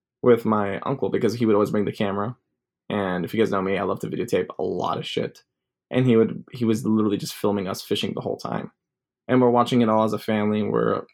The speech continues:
clapping every time someone caught something. Like, Raheem caught a,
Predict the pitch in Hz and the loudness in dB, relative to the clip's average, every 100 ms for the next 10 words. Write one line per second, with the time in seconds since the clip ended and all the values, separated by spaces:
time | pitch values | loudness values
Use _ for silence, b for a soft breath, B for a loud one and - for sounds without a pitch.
0 | _ - - 110 110 107 107 110 104 107 | _ -10 0 2 2 0 0 -2 -2 -2
1 | 101 - 107 - 110 - 101 90 - - | -4 -2 -2 0 -2 -2 -4 -6 -8 -4
2 | 120 110 117 110 | -2 0 -2 -2